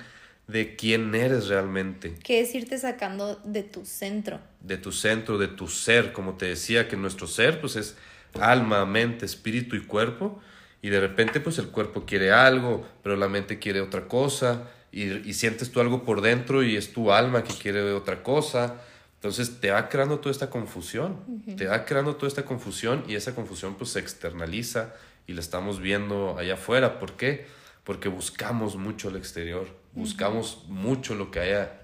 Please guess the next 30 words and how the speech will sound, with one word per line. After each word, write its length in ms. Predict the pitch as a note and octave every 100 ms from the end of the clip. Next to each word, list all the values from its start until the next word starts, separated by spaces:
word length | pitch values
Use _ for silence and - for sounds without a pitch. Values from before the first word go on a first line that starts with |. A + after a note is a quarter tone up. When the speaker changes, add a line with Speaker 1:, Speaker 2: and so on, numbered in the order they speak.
| - -
Speaker 1:
que 120 | G2
hay 180 | A2 A2+
allá 140 | A2
afuera 480 | G#2+ G#2+ A#2 E3+ - - - - - -
para 240 | F#2 F2
poderme 640 | F#2 F#2+ G#2 A2 A2 - -
complementar, 880 | G2+ E2+ F#2 F2 E2+ E2 F#2+ F2+ E2+ F#2+
¿no? 200 | G#2 A#2+
Para 220 | G2+ F#2
poderme 420 | F#2 F2+ G2+ G#2
yo 460 | G2 G#2 A2+ A#2 - - - _ -
completar, 960 | G#2 F2+ - F#2 - G#2+ G#2 F#2 - - - - _ -
cuando 600 | F#2 F#2 F2+ F#2 F2+ F2 F#2+
debe 220 | G#2 B2
ser 180 | - G#2+
al 120 | G2
revés, 380 | F#2 F#2+ A2+ F#2+
debe 200 | G#2 A2
de 80 | G2
ser 280 | G#2 G2+ -
qué 100 | G#2+
tengo 320 | - B2 C#3
yo 180 | B2 B2
adentro 600 | A#2 A#2 B2+ D#3+ D#3+ - -
para 260 | F#2 F2+
dar 320 | E2+ G#2 F3+ D3
allá 200 | G#2 G#2
afuera. 500 | - G2 G2+ E2 D#2+ - - - - - - -
Y 200 | G2 F#2+
este, 540 | F#2 - - F#2 F2+